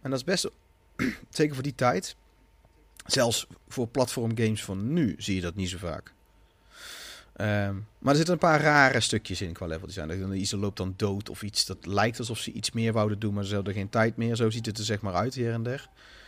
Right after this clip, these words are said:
Maar ja, dat, dat vind ik dan maar tien procent. Ik vind negentig procent vind ik eigenlijk, eh, bijna eerder zo van... Zo moet je level design eigenlijk doen qua diversiteit. En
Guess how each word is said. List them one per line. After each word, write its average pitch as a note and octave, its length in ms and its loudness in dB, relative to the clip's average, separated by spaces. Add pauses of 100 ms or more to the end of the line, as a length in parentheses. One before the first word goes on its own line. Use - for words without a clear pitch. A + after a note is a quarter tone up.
(500)
Maar A#2 160 6
ja, B3+ 60 8
dat, G#3+ 160 2
dat B2+ 220 0
vind C#3 140 4
ik B2 60 2
dan A#2+ 140 4
maar A#2 140 4
tien C3 160 2
procent. G#2+ 460 0
Ik - 100 -10
vind A2 140 0
negentig A#2 280 4
procent A#2 320 0
vind A2+ 240 -4
ik - 60 -16
eigenlijk, A#2 400 -2 (800)
eh, A2+ 100 -2 (240)
bijna B2+ 300 8
eerder C3 260 4
zo B2 100 2
van... A2+ 400 2
Zo B2 320 2
moet B2+ 160 0
je B2+ 60 0
level B2 260 0
design G#2 360 0
eigenlijk F#2+ 300 -2
doen A#2+ 240 -2
qua F#2+ 280 0
diversiteit. A2 880 -2
En G2 300 -6